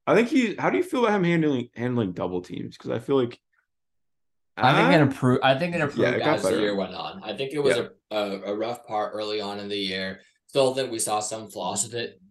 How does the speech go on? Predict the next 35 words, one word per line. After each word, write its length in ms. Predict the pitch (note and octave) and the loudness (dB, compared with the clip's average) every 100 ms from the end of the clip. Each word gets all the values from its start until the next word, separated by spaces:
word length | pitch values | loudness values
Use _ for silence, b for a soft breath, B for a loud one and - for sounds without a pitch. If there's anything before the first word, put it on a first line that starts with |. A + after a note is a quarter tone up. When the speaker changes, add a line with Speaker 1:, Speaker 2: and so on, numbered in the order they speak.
| - | -20
Speaker 2:
at 80 | G2+ | -12
the 240 | F#2+ - - | -12 -14 -10
back 220 | F#2 F#2 | -10 -8
half 260 | F#2+ G2+ - | -6 -8 -8
of 80 | C3+ | -8
the 80 | |
year, 160 | C#3 C#3 | -4 -4
but 140 | B2+ | -4
I 80 | A2 | -6
do 140 | G2+ A2+ | -6 -10
think 200 | A#2 G#2+ | -10 -10
there 80 | |
was 140 | G#2 G2 | -10 -8
clear 180 | G#2 G2 | -8 -8
improvements 480 | G2 F#2+ G2+ A2 | -10 -14 -12 -12
there. 380 | - B2 C3 C3+ b b _ - | -8 -6 -6 -8 b b _ -10
Um, 400 | F#2+ - F#2+ - _ _ - | -8 -8 -10 -14 _ _ -6
but, 140 | - | -2
but 160 | D#3+ E3 | -2 0
moving 260 | F#3+ G#3 | 2 4
on 220 | F3 C#3+ D3 | 2 0 0
to 160 | C#3+ | 0
what 140 | C3 A#2 | 0 0
I 160 | G2 | -2
think 200 | G2 B2 | -2 0
on 160 | A#2+ B2 | 0 0
the 80 | A#2+ | -2
passing 400 | A2+ A#2+ B2 A#2+ | -2 -2 -2 -4
is, 120 | G#2+ | -2
I'm 200 | A#2+ D3+ | 0 2
actually 320 | E3+ F#3+ D3+ | 0 0 2
optimistic 560 | G#2+ A2+ G2 F#2+ A#2 - | 2 2 0 -2 -4 -6
here 180 | A2 | -4
as 120 | F#2+ F#2 | -4 -4
well. 400 | F2 G2 B2+ | -2 0 -2